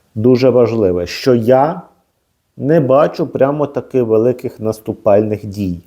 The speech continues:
І не відчуваю їх, навіть якщо не брати до уваги карти, а го-, сказати чисто по своїх відчуттях, то я не думаю, що буде прямо такий великий прорив. Ні. Зберігаємо спокій, молимося за рідних, близьких.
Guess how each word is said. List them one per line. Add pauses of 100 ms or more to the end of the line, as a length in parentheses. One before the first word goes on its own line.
(200)
І
не
відчуваю
їх,
навіть
якщо
не
брати
до
уваги
карти,
а
го-,
сказати
чисто
по
своїх
відчуттях, (720)
то
я
не
думаю,
що
буде
прямо
такий
великий
прорив.
Ні. (920)
Зберігаємо
спокій, (300)
молимося
за
рідних,
близьких.